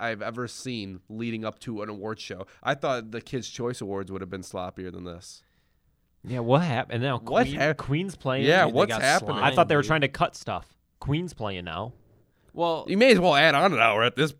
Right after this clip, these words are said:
Speaker 1: point.
Speaker 3: no, no.
Speaker 1: Shit.
Speaker 3: We, we know what they were trying to do. They were trying to cater to the, the popular audience. You know, they want, they want as many people to tune in as possible. So they thought adding Best Popular Picture,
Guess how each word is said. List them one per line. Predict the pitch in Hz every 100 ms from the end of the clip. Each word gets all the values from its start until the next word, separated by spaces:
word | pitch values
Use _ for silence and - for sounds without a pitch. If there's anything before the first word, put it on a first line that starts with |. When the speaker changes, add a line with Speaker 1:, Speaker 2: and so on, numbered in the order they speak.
| 214
Speaker 1:
point. | 226
Speaker 3:
no, |
no. | 190 135
Speaker 1:
Shit. | 180 147 -
Speaker 3:
We, |
we | 180
know | 202 196
what | 220 214
they | 190
were | 180
trying | - 151 160
to | 151
do. | 107 98 113 156
They | 123
were | 147
trying | 147 156
to | 156
cater | - - 131 135 139 135
to | 139 - 123 123 123 127 127 -
the, | 113 107 101 -
the | 104 117
popular | - 139 143 117 101 98
audience. | 95 92 92 -
You | 104
know, | 98
they | 107
want, | 107 110 127 -
they | 113
want | 120 123
as | 117 107
many | 123 170
people | - 156 156
to | 143
tune | 143 139
in | 131
as | 127
possible. | - 131 135 - 98 92 _ _
So | - 117
they | 107 110
thought | 110 113 104
adding | 107 113 110 104 _ _ -
Best | 120 123
Popular | 123 117 - 120
Picture, | - 117 - 113 110 107